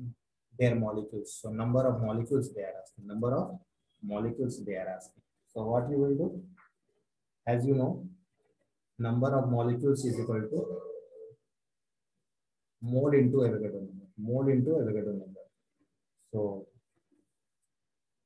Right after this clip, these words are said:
number of mole is weight by molecular weight because they are both molecules. So molecular weight we will take and number of, uh, this is Avogadro number. So just put this number of nitrogen by number of oxygen equal to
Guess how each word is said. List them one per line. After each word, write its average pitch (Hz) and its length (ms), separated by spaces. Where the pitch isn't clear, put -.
number 127 260
of 131 100
mole 131 160
is 123 140
weight 127 400
by 123 200
molecular 117 520
weight 151 180
because 117 320
they 120 140
are 110 100
both 127 320
molecules. 120 520
So 120 60
molecular 110 380
weight 131 160
we 135 80
will 135 140
take 143 180
and 120 120
number 110 280
of, 101 60
uh, - 840
this 104 180
is - 20
Avogadro 104 420
number. 95 220
So 101 400
just 123 240
put 139 180
this 165 360
number 120 400
of 123 220
nitrogen 123 680
by 110 140
number 110 360
of - 160
oxygen 123 560
equal 104 260
to 104 240